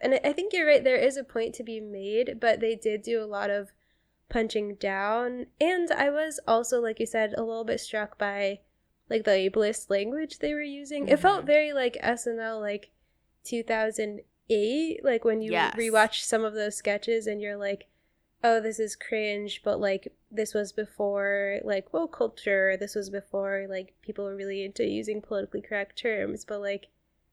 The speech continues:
Speaker 1: yeah, I don't know, like, in twenty twenty-two, it just doesn't sit the same.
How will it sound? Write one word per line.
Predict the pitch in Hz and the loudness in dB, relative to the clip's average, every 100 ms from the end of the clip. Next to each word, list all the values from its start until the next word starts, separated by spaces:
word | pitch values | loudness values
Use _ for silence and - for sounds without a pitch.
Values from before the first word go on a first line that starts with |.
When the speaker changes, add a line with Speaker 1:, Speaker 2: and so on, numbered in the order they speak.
| _ - | _ 4
Speaker 1:
yeah, | 254 | 8
I | 247 | 8
don't | 330 | 6
know, | 302 240 220 | 6 6 6
like, | 240 | 8
in | 254 | 6
twenty | 254 294 339 | 8 6 6
twenty-two, | 339 320 294 240 247 | 0 -2 0 6 6
it | 233 | 6
just | 233 | 0
doesn't | 226 214 202 - | -4 -4 -10 -14
sit | - 196 196 185 - _ | -6 -2 0 0 -4 _
the | 226 | -8
same. | - - - - 233 | -6 -8 -6 -6 -6